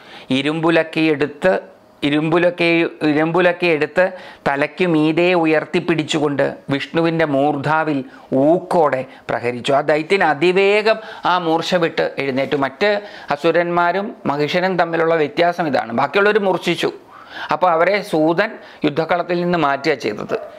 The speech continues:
ഇവിടെ ഈ ദൈത്യേന്ദ്രൻ പെട്ടെന്ന് ആ മോ-, ആ,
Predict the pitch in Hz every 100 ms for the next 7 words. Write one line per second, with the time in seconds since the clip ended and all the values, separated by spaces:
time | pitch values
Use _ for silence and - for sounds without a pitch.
0 | - 135 156 185 170 180 - - 156 165
1 | 143 139 139 190 208 202 175 147 185 -
2 | - - 147 - 214 202 170 160 - -
3 | 165 160 - 156